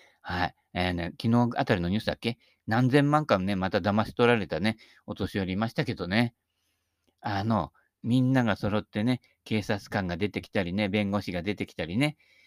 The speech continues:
えー、揃ってる場合は、それ、あの、舞台だと思ってください。そんなに揃いません。はい。えー、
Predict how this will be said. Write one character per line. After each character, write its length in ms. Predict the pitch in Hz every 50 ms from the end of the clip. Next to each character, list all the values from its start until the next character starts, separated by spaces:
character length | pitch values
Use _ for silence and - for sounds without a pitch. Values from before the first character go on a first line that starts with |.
| _ _ _
え 640 | 95 95 95 92 87 87 85 82 82 82 82 82 87
ー、 20 | -
揃 260 | - 123 113 113 123
っ 40 | 120
て 220 | - _ 120 104
る 80 | 95 87
場 160 | 104 113 110
合 140 | 120 139 175
は、 200 | 185 113 - - _ _ _ _ _
そ 140 | - 110 107
れ、 260 | - 120 90 69 - _ _ _ _ _ _ _ -
あ 160 | 87 82 82
の、 100 | 76 73
舞 160 | 76 101 131
台 220 | - - 208 151 107
だ 100 | 87 -
と 100 | - 76
思 120 | 90 98
っ 40 | -
て 120 | - -
く 60 | 90 82
だ 100 | 82 82
さ 220 | - 131 107 82
い。 60 | - - _ _ _ _ _ _ _
そ 180 | - - 135 160
ん 100 | 190 202
な 100 | 196 190
に 100 | 185 175
揃 300 | - 185 175 180 190 190
い 60 | 190
ま 120 | 185 185
せ 180 | 180 - 175 139
ん。 120 | 107 - _ _ _
は 200 | _ 110 117 117 95
い。 100 | - - _ _ _ _ _ _ _ _ _ _ -
え 840 | 98 95 101 101 98 98 95 92 90 87 85 85 80 76 76
ー、 20 | 73